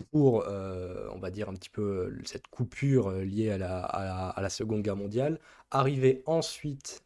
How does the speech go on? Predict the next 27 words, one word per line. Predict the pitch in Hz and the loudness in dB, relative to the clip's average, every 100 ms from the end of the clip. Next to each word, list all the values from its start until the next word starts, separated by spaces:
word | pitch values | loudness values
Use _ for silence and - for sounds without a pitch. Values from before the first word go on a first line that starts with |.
| - | -8
à | 107 | -4
la | 107 | -2
reprise, | 104 - 113 107 98 | -2 -2 0 0 0
euh, | 95 92 92 92 92 92 92 - - - - | -2 -2 -4 -4 -6 -6 -8 -10 -14 -12 -6
après | 98 - 110 | -6 -4 -4
la, | 95 95 | -4 -4
la | 98 | -4
libération, | 98 101 92 90 127 - - - - - - | -2 -2 -4 -4 -4 -6 -8 -20 -20 -18 -2
à | 95 | 2
être | 113 131 - - | 2 0 -12 -6
l'un | 101 110 127 | -2 0 0
des | 117 110 123 - - | 0 0 -2 -10 -14
tout | - 151 151 | -8 -8 -6
meilleurs | 113 110 104 - | -4 -2 -2 -4
clubs, | - 110 107 - 98 | -6 -6 -6 -6 -4
euh, | 90 90 | -4 -4
au | 101 | -4
monde. | 101 117 139 107 - - - _ - | 2 4 4 0 -6 -20 -20 _ -8
Euh, | 87 87 82 | -6 -4 -6
on | 87 87 | -8 -12
peut, | - 92 | -8 -8
on | 87 | -8
peut | - | -10
clairement | - 87 95 | -8 -4 -2
le, | 92 90 87 | -2 -2 -4
le | 95 95 | -4 -2
dire. | 107 143 | 2 2